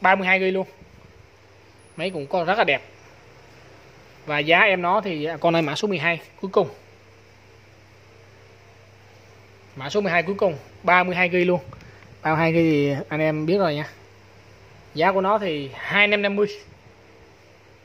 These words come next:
Hai triệu năm trăm năm mươi ngàn, mã số mười hai.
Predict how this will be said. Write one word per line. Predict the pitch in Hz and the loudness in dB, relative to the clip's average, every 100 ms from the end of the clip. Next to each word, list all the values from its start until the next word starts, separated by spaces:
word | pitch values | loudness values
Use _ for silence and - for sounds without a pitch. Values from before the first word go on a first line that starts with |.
| - - - - - | -20 -20 -20 -20 -20
Hai | - 170 175 156 | -10 -4 -4 -4
triệu | 143 | -6
năm | 156 | -6
trăm | 156 156 | -6 -6
năm | 151 | -8
mươi | 139 | -10
ngàn, | 131 - - | -14 -16 -16
mã | 127 | -12
số | 185 | -8
mười | 175 | -8
hai. | 147 | -8